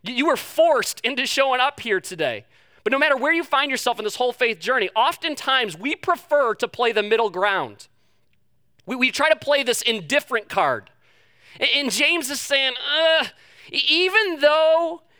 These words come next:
you won't necessarily admit this to anyone else, e-, even though you might not even admit it to yourself, you are picking a side." The, the way that you live your life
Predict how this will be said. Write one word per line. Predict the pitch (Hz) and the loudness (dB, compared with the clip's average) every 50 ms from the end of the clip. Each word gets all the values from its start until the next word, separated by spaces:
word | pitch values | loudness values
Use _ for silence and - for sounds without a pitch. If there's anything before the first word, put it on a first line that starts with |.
| - 160 | -20 -12
you | - - 269 311 330 | -2 0 0 2 4
won't | 330 330 320 311 269 269 | 4 4 2 2 0 0
necessarily | 285 302 294 - 294 269 - - 285 285 285 285 285 294 294 254 | 0 0 0 -2 -4 -2 -2 2 2 2 2 2 2 2 2 2
admit | 226 226 240 262 269 - - | 0 2 0 0 0 0 -2
this | 269 - - - | -2 -4 -2 -2
to | 240 - | -2 0
anyone | 247 254 262 254 247 240 220 | 0 0 0 0 0 0 2
else, | 208 226 226 240 247 - - - - - - _ _ _ _ _ - 202 - | 2 2 0 0 -2 -6 -10 -12 -12 -14 -18 _ _ _ _ _ -12 -4 -2
e-, | 285 277 | 0 0
even | 294 320 349 381 403 | 2 2 2 2 4
though | 359 330 | 4 4
you | 320 285 302 339 339 | 4 2 0 0 2
might | 330 311 302 277 | 2 0 2 0
not | 285 285 294 | -2 0 0
even | 294 262 269 262 | -2 -2 0 -2
admit | 233 220 226 226 247 269 285 | 0 -2 0 0 0 0 0
it | 269 - | -2 -4
to | - - 262 | -4 -4 -4
yourself, | 240 240 214 196 - - - 233 233 233 240 247 247 - | -2 0 -2 -2 -2 -4 -2 0 0 0 0 -2 -4 -6
you | 175 160 180 226 262 285 302 311 311 320 320 311 - - | -14 -10 -4 -2 -2 -2 0 -2 -2 -2 -2 -2 0 0
are | 233 226 208 | 0 0 0
picking | - _ - - 269 269 - - 269 269 269 269 262 - - | -4 _ -6 -4 -4 -4 -2 0 0 0 0 -2 -6 -4 -4
a | 196 | -4
side." | - - - - 240 220 220 208 190 160 143 127 117 104 - - _ _ _ _ _ _ _ _ _ _ _ _ _ _ _ - | -4 -4 -2 0 0 2 2 2 2 0 -2 -2 -6 -10 -16 -20 _ _ _ _ _ _ _ _ _ _ _ _ _ _ _ -4
The, | 233 226 | -2 0
the | 262 262 | 0 0
way | 233 233 285 302 339 381 370 | 2 4 4 6 6 6 4
that | 339 349 320 | 2 2 0
you | 262 277 294 320 320 302 | 0 0 0 0 0 2
live | 285 294 302 269 233 | 2 2 2 2 0
your | 233 277 277 277 269 254 | 0 2 2 4 4 4
life | 220 226 220 214 180 143 117 - - - - - | 4 4 4 2 0 0 -4 -6 -14 -18 -18 -20